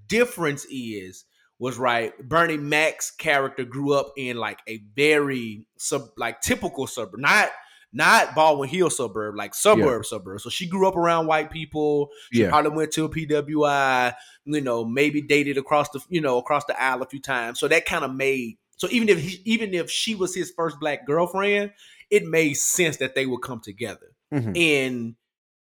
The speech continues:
Speaker 1: this situation, it's like you took this man out of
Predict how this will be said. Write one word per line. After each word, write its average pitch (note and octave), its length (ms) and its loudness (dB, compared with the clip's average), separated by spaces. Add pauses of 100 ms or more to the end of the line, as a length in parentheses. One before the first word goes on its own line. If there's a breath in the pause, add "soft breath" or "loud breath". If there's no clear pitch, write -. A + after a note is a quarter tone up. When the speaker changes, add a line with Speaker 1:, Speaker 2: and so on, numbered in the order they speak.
(220)
Speaker 1:
this C4 220 2
situation, C#3 840 -2
it's E3+ 200 -2
like B2+ 380 0
you D#3 160 -8
took F#3 320 -6
this D#3 180 -2
man C#3 540 -2
out B2+ 240 2
of A2+ 380 -6